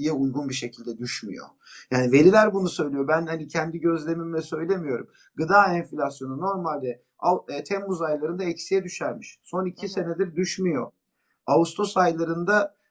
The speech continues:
Speaker 1: e, biraz sıfırın civarında gidermiş aylık.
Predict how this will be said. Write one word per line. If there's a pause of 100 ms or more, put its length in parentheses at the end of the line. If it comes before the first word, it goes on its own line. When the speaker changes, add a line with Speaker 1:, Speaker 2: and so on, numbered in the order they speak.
(160)
Speaker 1:
e, (400)
biraz
sıfırın
civarında
gidermiş
aylık.